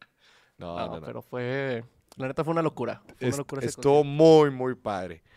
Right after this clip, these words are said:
Speaker 1: Eh, a ver, vamos a las reacciones. Tenemos reacciones, ¿verdad?
Speaker 2: Tenemos reacciones.
Speaker 1: Venga.
Speaker 2: Ahí te va el primero. Ay, déjame, pongo acá que ahí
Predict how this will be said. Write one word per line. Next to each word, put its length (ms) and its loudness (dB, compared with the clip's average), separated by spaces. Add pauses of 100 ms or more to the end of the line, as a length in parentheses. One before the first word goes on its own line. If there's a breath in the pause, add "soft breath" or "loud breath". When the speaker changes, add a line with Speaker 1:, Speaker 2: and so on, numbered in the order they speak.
(440 soft breath)
Speaker 1:
Eh, 540 2
a 100 8
ver, 140 12
vamos 280 10
a 40 12
las 140 10
reacciones. 560 8
Tenemos 280 8
reacciones, 400 8
¿verdad? 240 8
Speaker 2:
Tenemos 380 -6
reacciones. 760 -6
Speaker 1:
Venga. 280 -2 (680)
Speaker 2:
Ahí 180 -6
te 180 -2
va 100 2
el 80 -2
primero. 520 -2 (1300)
Ay, 240 -20
déjame, 260 -12 (280)
pongo 160 -14
acá 180 -8
que 120 -12 (3750)
ahí 80 -20